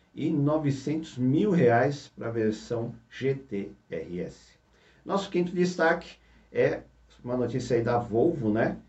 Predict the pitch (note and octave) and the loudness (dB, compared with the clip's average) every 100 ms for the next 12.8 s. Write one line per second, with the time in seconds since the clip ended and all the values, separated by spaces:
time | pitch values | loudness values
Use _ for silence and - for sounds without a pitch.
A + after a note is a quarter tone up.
0 | _ _ _ - G#2+ A2 A2+ A2+ G#2+ A2 | _ _ _ -6 -2 0 0 0 -2 -2
1 | A2 A2 G#2+ G#2+ G#2 G2 G2 F#2 F2+ E2+ | 0 0 2 2 2 0 -2 -2 -4 -8
2 | D2+ - - - - F2 - - F2+ G2+ | -10 -18 -20 -20 -20 -20 -18 -10 -2 2
3 | A#2+ G#2+ G2 G#2+ G2+ G2 - - F#2 G2+ | 4 6 4 4 2 -2 -6 -10 -8 -4
4 | B2+ A#2 A#2+ A#2+ - A#2 A2+ D3+ D3 D3 | 0 2 2 0 -6 -4 2 4 4 0
5 | - B2+ C3 A#2 - C3 B2+ C#3+ A#2+ C3+ | -2 0 2 0 0 -2 0 2 4 2
6 | - - - - _ _ _ A2+ C3 - | -2 -16 -20 -20 _ _ _ -8 -6 -4
7 | - A#2 B2 A#2 C#3 A2+ - D3 G3 - | 0 2 2 0 -2 -2 -2 -2 -2 -4
8 | B2 B2 - A2 - G#2+ A2+ A2+ - A2+ | -8 -8 -8 -8 -4 -2 -2 -4 -4 -6
9 | A2+ A2+ - G2 G2+ A2 A2 G#2+ F#2+ - | -6 -12 -12 -4 0 0 0 -4 -6 -4
10 | G2+ A2 - G2+ G#2+ - G#2 G2 G#2 G#2 | -4 -4 -8 -8 -8 -4 -4 -2 0 0
11 | F#2+ - - G#2 A2 A2 A2 A2 A2 A2 | 0 -8 -8 -6 -6 -4 -2 -2 -2 -2
12 | A2 G2+ A#2 G#2 C3+ D#3 A#2+ C#3+ | -2 -4 -4 -2 0 0 0 -4